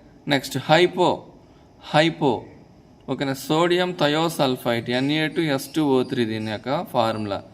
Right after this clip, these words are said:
హైపో యొక్క రసాయన నామము సోడియం థయోసల్ఫేట్. ఓకే, దీని ఫార్ములా ఎన్ఏ టూ ఎస్ టూ ఓ త్రీ. దుస్తులపై అధికంగా ఉన్న క్లోరిన్ను, సిరా మరకలను తొలగించడానికి మరియు ఫోటోగ్రఫీలోను హైపోని ఎక్కువగా ఉపయోగిస్తారు. ఫోటోగ్రఫీలో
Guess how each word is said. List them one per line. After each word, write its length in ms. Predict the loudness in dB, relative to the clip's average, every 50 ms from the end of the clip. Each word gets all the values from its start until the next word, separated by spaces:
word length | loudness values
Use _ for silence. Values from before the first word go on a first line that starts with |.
| -20 -18 -16 -14 -14 -14 -10 0 2
హైపో 300 | 4 4 4 0 -2 -2
యొక్క 200 | -2 -2 -2 -2
రసాయన 400 | -2 -2 0 2 2 2 2 2
నామము 400 | 2 0 0 0 -2 -2 -4 -6
సోడియం 580 | -6 -4 -2 -2 0 0 -2 -2 -2 -4 -4 -2
థయోసల్ఫేట్. 840 | -2 -2 -2 -2 -4 -4 -4 -4 -4 -4 -6 -6 -6 -6 -6 -10 -14 -20 -20 -20 -20 -20 -20 -20 -20 -20 -10 -6
ఓకే, 140 | -2 -2 0
దీని 200 | 0 0 -2 -2
ఫార్ములా 580 | 0 2 4 6 6 4 4 2 2 4 4 4
ఎన్ఏ 380 | 2 0 0 0 -2 -2 -2
టూ 140 | -4 -4 -2
ఎస్ 260 | -2 -2 -2 -4 -6 -4 -4
టూ 240 | -2 0 0 -2
ఓ 20 | -2
త్రీ. 260 | -2 -4 -4 -6 -6 -8 -14 -20 -20 -20 -20 -20 -20 -20 -20 -16 -8 -6
దుస్తులపై 640 | -2 0 0 -2 0 0 2 2 2 2 2 0 2
అధికంగా 500 | 2 0 0 -2 -4 -4 -2 0 0 0
ఉన్న 180 | 0 0 0
క్లోరిన్ను, 800 | -2 -2 0 0 0 2 0 0 -2 -2 -2 -2 -2 -2 -4 -6 -10 -16 -20 -20 -20 -16 -12 -2
సిరా 260 | 0 2 4 4 2
మరకలను 500 | 4 4 2 2 2 0 -2 -2 -2 -2
తొలగించడానికి 1040 | -2 -2 -2 -2 -2 -4 -6 -6 -4 -2 -2 -2 -2 -2 -6 -6 -6 -6 -6 -8 -8 -8
మరియు 280 | -6 -4 -2 -2 -2 -2
ఫోటోగ్రఫీలోను 1120 | -2 -4 -2 -2 -2 -2 0 0 -2 -2 -2 -2 -2 -2 0 -2 -2 -2 -4 -4 -6 -8 -12 -18 -20 -20 -20 2 4
హైపోని 440 | 6 6 6 4 0 0 0 0 -2
ఎక్కువగా 340 | -4 -4 -4 -4 -2 -2 -4
ఉపయోగిస్తారు. 560 | -4 -4 -4 -6 -6 -8 -12 -10 -10 -10 -10
ఫోటోగ్రఫీలో 960 | -6 -6 -4 -2 -2 -2 0 0 -2 -2 -2 -4 -2 -2 0 0 0 -2 -4